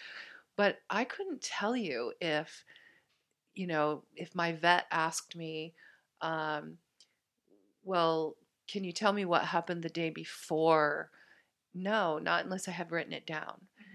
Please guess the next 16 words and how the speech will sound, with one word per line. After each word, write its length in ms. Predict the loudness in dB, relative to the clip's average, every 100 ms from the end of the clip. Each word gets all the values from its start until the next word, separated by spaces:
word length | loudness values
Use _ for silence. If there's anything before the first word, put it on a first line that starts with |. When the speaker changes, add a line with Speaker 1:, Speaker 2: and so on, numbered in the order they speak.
| -18
Speaker 1:
So 360 | -2 4 4 4
I'm 400 | 2 4 4 2
really 460 | 0 0 2 2 0
a 100 | -4
fan 800 | -10 -14 -4 -2 0 0 -2 -2
of 200 | -2 -2
making 340 | -2 -2 -2 0
your 180 | 2
own 220 | 2 0 0
little 220 | -4 -2
system 720 | -2 0 0 2 2 0 -4
of 420 | -2 0 0 -4 -12 -20 -20 -6
checks 340 | 2 2 2
and 100 | -2
balances. 760 | 2 4 4 4 0 2 2 2
Like, 340 | 0 0 0